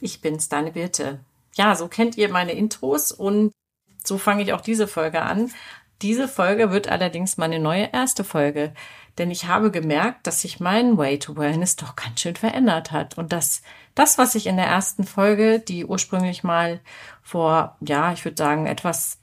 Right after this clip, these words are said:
anderthalb Jahren aufgenommen wurde, gar nicht mehr so wirklich passt. Und damit alle neuen Leute, die in den Podcast kommen, die sich ja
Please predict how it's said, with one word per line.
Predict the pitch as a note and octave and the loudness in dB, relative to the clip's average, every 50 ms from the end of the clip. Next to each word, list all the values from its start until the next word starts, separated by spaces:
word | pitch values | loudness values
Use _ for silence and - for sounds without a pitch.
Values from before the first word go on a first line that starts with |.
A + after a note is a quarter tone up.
| _ | _
anderthalb | - E3 E3 E3 D#3+ - - D#3+ D3+ | -6 -2 0 0 0 0 -2 -4 -4
Jahren | D#3 D#3+ E3+ G#3+ B3 - | -2 0 2 2 2 2
aufgenommen | - E3+ E3 - - F3+ E3 E3 D#3+ E3 D#3+ | 2 0 0 0 -4 -6 -4 -4 -4 -4 -4
wurde, | D#3+ E3 E3 F3+ F#3 F#3+ F#3 - - _ _ _ _ _ _ | -4 -4 -2 -2 -2 -2 -4 -6 -14 _ _ _ _ _ _
gar | - B2+ B2 C3+ | -4 -2 0 0
nicht | D3+ D3+ - - | 0 0 0 -2
mehr | F3+ E3+ | -2 0
so | D#3+ E3 D#3+ C#3+ | -2 -2 -2 -4
wirklich | D3 D3 - D#3 B2 - | -4 -6 -6 -10 -12 -12
passt. | - C#3 C#3 C3+ - - - - - - - - - - - - _ - | -8 -6 -2 0 0 0 0 -4 -10 -16 -18 -20 -20 -20 -20 -20 _ -4
Und | F3 D#3+ D#3 | -2 2 2
damit | F3 E3 F3+ F3 - - - - _ | 4 4 2 2 0 -2 -2 0 _
alle | F#3 F#3 F#3 E3+ | 0 0 2 2
neuen | F3 F3 E3+ F3+ F#3+ G#3+ A3 A3+ | 2 2 4 6 8 10 10 10
Leute, | G#3+ G#3 G#3 G#3+ G#3 A3 G#3 | 10 10 8 8 6 4 2
die | F#3 F#3+ | 2 2
in | F#3 F#3 | 2 2
den | F#3 F#3+ F#3+ | 2 2 0
Podcast | - G3+ G3+ G3+ - G#3+ G#3 G3 G3 - | 0 -2 -4 0 0 2 2 2 0 0
kommen, | - G#3+ G3+ G3+ G#3 G#3 G3 G3+ _ | 4 4 6 6 6 4 2 0 _
die | - F3+ | -4 -4
sich | E3 F3 E3+ - | -2 -4 -2 2
ja | E3+ D#3 D3+ B2+ - | 2 4 2 2 -2